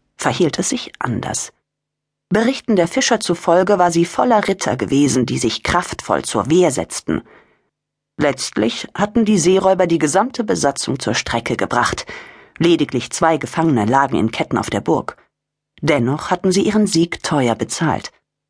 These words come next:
Zwei Fischer aus Fit und über zwanzig Ritter des Königs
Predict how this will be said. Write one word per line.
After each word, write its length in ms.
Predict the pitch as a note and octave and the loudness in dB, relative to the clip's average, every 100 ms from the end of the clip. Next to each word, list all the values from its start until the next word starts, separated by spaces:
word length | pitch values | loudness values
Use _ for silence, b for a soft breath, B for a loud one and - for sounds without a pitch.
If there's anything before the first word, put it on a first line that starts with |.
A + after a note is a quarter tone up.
| _ _ _ _ _ _ _ - | _ _ _ _ _ _ _ -14
Zwei 320 | - G#3 A3 | -2 2 2
Fischer 380 | - F#3 - A2+ | 0 0 2 2
aus 160 | A2+ - | 2 -2
Fit 280 | D3 C3 | -4 -4
und 160 | - G#2 | -2 -2
über 220 | C3 C#3 | 0 -2
zwanzig 520 | - F3+ G3+ - F#3 | 0 0 0 -2 -2
Ritter 220 | D#3+ D#3 E3+ | -2 0 -2
des 200 | C3 - | -2 -2
Königs 520 | C3+ B2 A#2+ - | 0 2 0 -2